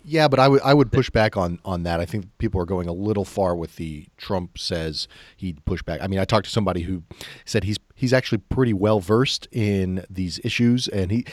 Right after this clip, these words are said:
he, what he views is this one point eight, uh, uh, million people who would get amnesty under w-, uh, uh, uh, this is his p-, one of his pillars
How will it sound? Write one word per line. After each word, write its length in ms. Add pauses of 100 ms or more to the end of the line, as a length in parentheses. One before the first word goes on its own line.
he, 100
what 160
he 180
views 360
is 200
this 200
one 220
point 340
eight, 280 (360)
uh, 340 (100)
uh, 160
million 580
people 380
who 100
would 280 (120)
get 240
amnesty 580
under 280
w-, 280
uh, 100 (260)
uh, 180
uh, 280
this 220
is 140
his 240 (160)
p-, 160
one 140
of 100
his 160
pillars 560